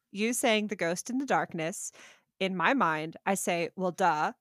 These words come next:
That makes sense. Ghosts and darkness go hand in hand." But then you say the Lion of Salvo, and I'm thinking, like, "All right, we've got some, like, Lion Witch in the Wardrobe shit going on here.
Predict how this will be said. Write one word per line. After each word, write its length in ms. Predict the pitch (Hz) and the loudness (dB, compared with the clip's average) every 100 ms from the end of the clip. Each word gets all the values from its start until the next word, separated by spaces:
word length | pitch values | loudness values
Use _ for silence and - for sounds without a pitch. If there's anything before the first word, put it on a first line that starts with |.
| _ _ _ _ _ _ _ - | _ _ _ _ _ _ _ 0
That 180 | 190 185 | 2 2
makes 220 | 175 - | -6 -6
sense. 640 | 170 160 214 - - - _ _ _ _ _ - | -10 -10 -10 -8 -10 -10 _ _ _ _ _ -4
Ghosts 260 | 180 165 185 | -2 -2 -2
and 60 | |
darkness 380 | 170 170 190 180 | -4 -4 -6 -6
go 140 | - 175 | -4 -4
hand 240 | 165 175 | -4 -6
in 60 | 202 | -6
hand." 260 | 170 170 - _ - | -8 -8 -14 _ 4
But 100 | 240 | 6
then 160 | 262 415 | 8 6
you 100 | 508 | 4
say 220 | - 427 | 0 0
the 120 | 339 | 0
Lion 520 | 269 202 202 247 262 | 0 0 0 -2 -2
of 160 | - 185 | -4 -6
Salvo, 760 | - - 170 185 175 151 160 165 | -6 -2 0 2 0 -2 -4 -4
and 160 | 196 196 | -2 2
I'm 200 | 214 262 | 2 2
thinking, 420 | 302 254 240 220 | -2 -2 -2 -2
like, 200 | 190 185 | -2 -2
"All 120 | 202 190 | 2 4
right, 180 | 175 | 2
we've 160 | 175 220 | -2 -2
got 220 | 277 285 | -2 -2
some, 200 | - 302 | -2 0
like, 220 | 285 226 | 0 0
Lion 380 | 214 190 196 208 | 2 4 4 2
Witch 200 | 202 - | -2 -4
in 60 | 196 | -4
the 80 | 180 | -2
Wardrobe 440 | 156 170 196 208 | -2 0 0 -2
shit 260 | - 220 220 | -2 -2 0
going 200 | 220 226 | -2 0
on 180 | 220 226 | -2 0
here. 460 | 240 233 226 226 | 0 2 2 0